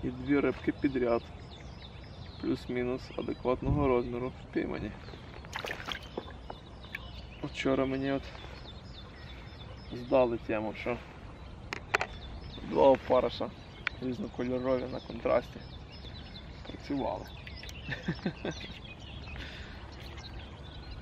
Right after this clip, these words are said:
Ну, покльовка зовсім інакша така, приємна.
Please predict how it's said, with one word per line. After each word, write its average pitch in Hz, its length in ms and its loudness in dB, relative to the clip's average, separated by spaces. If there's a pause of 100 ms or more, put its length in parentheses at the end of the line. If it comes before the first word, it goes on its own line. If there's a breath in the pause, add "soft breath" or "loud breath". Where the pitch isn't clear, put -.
(120)
Ну, 170 180 4
покльовка 147 560 6
зовсім 147 440 6
інакша 151 380 4
така, - 320 -2 (500)
приємна. 135 560 6